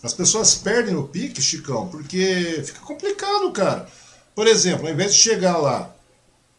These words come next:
e fazerem alguma coisa decente, adequada, tão logo tenha surgido essa bagaça, pandemia, dois mil e dezenove já era pandemia, dois mil, início de dois mil e vinte, todo mundo já sabia que era pandemia, mas o que aconteceu?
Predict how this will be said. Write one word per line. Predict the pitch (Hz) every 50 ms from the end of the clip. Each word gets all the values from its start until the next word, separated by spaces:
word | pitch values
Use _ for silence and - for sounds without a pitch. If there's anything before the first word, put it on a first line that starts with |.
| _ _ _ _ _ - -
e | 95
fazerem | - - 151 151 135 127 151 160 160
alguma | 147 143 143 139 139
coisa | - 147 - - - 120 120 127
decente, | 127 156 165 - - - 151 160 - - 165
adequada, | 139 170 160 - - 180 - 160 - - 101 90
tão | - - 208 247 254 220
logo | 180 170 180 190 185 - -
tenha | - 147 147
surgido | 143 - 131 120 135 131
essa | - - 127 - - - - - - - - -
bagaça, | - - - 107 117 113 117 131 131 - -
pandemia, | - - 120 110 104 104 113 143 185 190 147 - - - - - - - _ -
dois | 156 139
mil | 143 180
e | 180
dezenove | 175 156 165 165 151 139
já | 156
era | 156 143
pandemia, | 143 180 180 175 180 196 202 180
dois | 160 143 131
mil, | 147 160 151 131 - - - - -
início | 139 143 139 -
de | 143 143
dois | 123
mil | 135 143 123
e |
vinte, | 127 143 143 - -
todo | 170 165
mundo | 156 143
já | 147
sabia | 139 - 143 147 143
que | 143 151
era | 139
pandemia, | - 156 151 175 202 247
mas | 247 -
o | -
que | -
aconteceu? | - - 202 180 - - 208 220 220